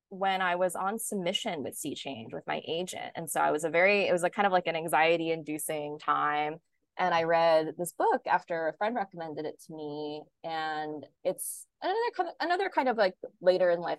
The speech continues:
coming of age story. The character is about in her early thirties and really struggling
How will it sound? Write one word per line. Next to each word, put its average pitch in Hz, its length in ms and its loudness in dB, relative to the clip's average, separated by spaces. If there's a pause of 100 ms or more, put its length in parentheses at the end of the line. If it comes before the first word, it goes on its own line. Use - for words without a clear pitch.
coming 160 240 -6
of 156 100 -2
age 143 200 -6
story. 180 520 0
The 170 100 -4
character 151 400 -2
is 151 140 -2
about 147 320 -2
in 175 80 0
her 175 100 2
early 151 240 2
thirties 147 640 -2 (380)
and 156 440 0
really 190 200 10
struggling 165 920 6